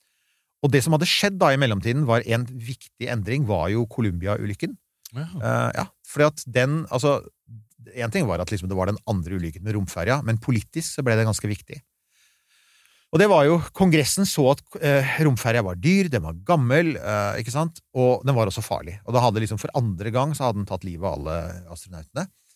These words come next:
Speaker 1: Og nok en gang så så man jo at nasa hadde hatt en forferdelig internkultur.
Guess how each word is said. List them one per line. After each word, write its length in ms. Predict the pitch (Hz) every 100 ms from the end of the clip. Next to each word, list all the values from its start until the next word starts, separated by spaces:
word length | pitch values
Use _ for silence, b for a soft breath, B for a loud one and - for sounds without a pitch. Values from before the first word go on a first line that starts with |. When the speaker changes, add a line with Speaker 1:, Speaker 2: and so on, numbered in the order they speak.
| _ _ _ 127
Speaker 1:
Og 180 | 135
nok 240 | 135 135 - -
en 40 | 143
gang 160 | 143 175
så 160 | 151
så 160 | - 107
man 140 | 95 107
jo 140 | 131
at 160 | 110 -
nasa 320 | 90 78 104
hadde 240 | 101 87
hatt 140 | 87 87
en 80 | 82
forferdelig 540 | 98 - 80 73 87
internkultur. 480 | 80 73 - 82 98